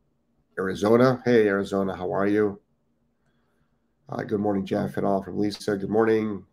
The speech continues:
Yeah, hi, everyone. Everyone just, we have a great family here. John, good morning. Melanie, I also answer questions. What, uh, that's, uh, that's great, Melanie, about the soccer field. Yeah, a lot of fun. Love.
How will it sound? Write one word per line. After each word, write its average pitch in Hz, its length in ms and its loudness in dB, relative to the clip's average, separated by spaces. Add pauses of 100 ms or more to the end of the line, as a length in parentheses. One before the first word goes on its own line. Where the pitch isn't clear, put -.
(260)
Yeah, 92 520 -6
hi, 101 120 -2
everyone. 95 460 -2
Everyone 117 240 2
just, 110 180 -6
we 143 60 -2
have 139 120 4
a - 20 -6
great 131 200 4
family 98 300 0
here. - 280 -10 (680)
John, 104 340 0
good 98 120 -4
morning. 98 340 0
Melanie, 98 380 0
I 107 100 0
also 139 320 2
answer 107 260 -2
questions. 95 580 -8 (500)
What, 110 160 -4 (160)
uh, 95 80 -4
that's, 92 340 -6
uh, 90 400 -4
that's 92 200 -6
great, 107 380 -2
Melanie, 101 340 0
about 92 180 -4
the 87 80 -10
soccer 95 280 -6
field. 104 200 -2
Yeah, 170 160 0 (520)
a - 40 -6
lot 147 80 -2
of 143 80 -8
fun. 92 180 -4 (220)
Love. 95 360 -4